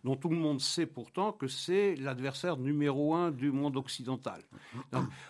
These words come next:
on, on, on est en train littéralement de bourrer le mou, de décerveler les gens en disant il faut changer le mode de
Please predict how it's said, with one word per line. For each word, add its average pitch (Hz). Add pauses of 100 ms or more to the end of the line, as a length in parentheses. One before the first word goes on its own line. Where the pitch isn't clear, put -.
(100)
on, 151
on, 151
on 160
est 240
en 175
train 180
littéralement 160
de 110
bourrer 147
le 135
mou, 123 (480)
de 113
décerveler 143
les 117
gens 120
en 110
disant 113
il 113
faut 107
changer 151
le 123
mode 110
de 101